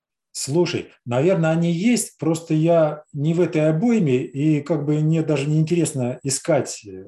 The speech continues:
вот, э, что там в этом мире по поводу траблшутеров есть. Но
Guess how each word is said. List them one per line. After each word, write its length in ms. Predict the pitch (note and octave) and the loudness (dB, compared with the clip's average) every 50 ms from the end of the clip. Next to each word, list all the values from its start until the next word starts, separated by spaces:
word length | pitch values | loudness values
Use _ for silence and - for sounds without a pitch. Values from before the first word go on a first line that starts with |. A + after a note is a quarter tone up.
| G#2+ | -14
вот, 280 | G2+ A2 A#2 A2 - _ _ _ | -8 -8 -8 -8 -8 _ _ _
э, 240 | G#2 G2 F#2+ F#2+ F#2+ G2+ _ _ _ _ _ _ A#3+ A#3 | -20 -18 -16 -18 -18 -20 _ _ _ _ _ _ -20 -18
что 260 | - - - - C#3+ | -18 -12 -6 -4 -4
там 320 | C3 - B2 A#2+ B2 E3 C3 | -2 -2 -4 -4 -6 -8 -6
в 40 | A#2+ | -8
этом 360 | C3 C3 B2+ B2 C3 D#3+ - - _ _ _ _ | -6 -4 -4 -4 -4 -6 -8 -12 _ _ _ _
мире 360 | B2 B2 D3 E3+ F3+ D#3+ C3 | -6 -4 0 2 2 2 2
по 160 | A2+ - A#2 A2+ | 0 -2 -6 -4
поводу 400 | - C#3 B2+ B2+ A#2+ A#2+ A#2 A2 | -4 -2 -2 -2 -2 -2 -4 -4
траблшутеров 640 | - A#2 A2+ A#2 A#2 - - - - C#3 D3 C#3+ | -4 -6 -6 -4 -6 -6 -6 -8 -4 -6 -4 -2
есть. 340 | E3 D#3 C3+ - - - - _ _ _ - _ _ _ _ _ | 0 0 0 -2 -2 -8 -16 _ _ _ -20 _ _ _ _ _
Но 460 | B2 B2 D3+ F#3 D3+ - - - _ | -4 0 0 2 0 0 -2 -8 _